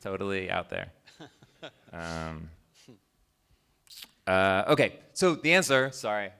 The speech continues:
uh, I completely flubbed this. The answer to your question about, uh, what if you access all the attributes is that, uh, it's, it's, uh,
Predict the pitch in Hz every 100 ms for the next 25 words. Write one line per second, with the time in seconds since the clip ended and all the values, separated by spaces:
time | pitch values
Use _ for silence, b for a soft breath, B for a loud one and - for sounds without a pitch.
0 | _ _ - 85 82 82 82 - - _
1 | - - 78 82 _ - 82 82 80 82
2 | - 85 90 87 - _ b b 135 156
3 | 147 139 123 110 107 113 113 - 98 92
4 | 92 - - 90 90 87 - 120 117 117
5 | 104 110 101 107 101 104 107 127 127 131
6 | - B B 101 117 117 - b b -
7 | 92 92 92 123 - - - - 101 -
8 | - _ _ _ 104 98 92